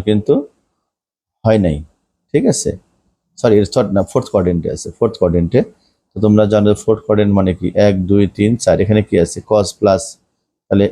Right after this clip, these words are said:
একই, একটা হচ্ছে জোর ন-, চার নব্বই থাকার কারণে কজ কজই থাকতেছে। আবার এটা ফোর্থ কোয়াড্রেন্টে থাকার জন্য এটা কি হচ্ছে না, কোনো মাইনাসও হচ্ছে না। তার মানে মূলত ষাট ডিগ্রি যে আমরা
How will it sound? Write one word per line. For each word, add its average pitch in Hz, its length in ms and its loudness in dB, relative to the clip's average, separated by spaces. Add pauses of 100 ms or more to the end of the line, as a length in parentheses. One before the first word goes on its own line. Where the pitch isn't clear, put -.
(120)
একই, 120 200 2 (200)
একটা 98 200 -4
হচ্ছে 110 220 0 (1040)
জোর 107 360 2 (180)
ন-, 107 140 -2 (160)
চার 117 140 2 (100)
নব্বই 113 260 2
থাকার 123 200 2
কারণে 123 240 2 (600)
কজ 110 140 2 (140)
কজই 113 280 2
থাকতেছে। 131 420 -2 (880)
আবার 107 300 2
এটা 104 100 0 (140)
ফোর্থ 117 200 0
কোয়াড্রেন্টে 120 440 0
থাকার 107 280 2
জন্য 113 140 2 (100)
এটা 101 180 -2
কি - 80 -4
হচ্ছে 104 200 0
না, 95 120 2
কোনো 113 180 2
মাইনাসও 101 400 2 (520)
হচ্ছে 101 180 -2
না। 85 140 2
তার 107 160 4
মানে 127 120 4 (600)
মূলত 104 300 2 (600)
ষাট 110 240 0 (140)
ডিগ্রি 117 240 2 (120)
যে 117 80 2 (120)
আমরা 110 160 4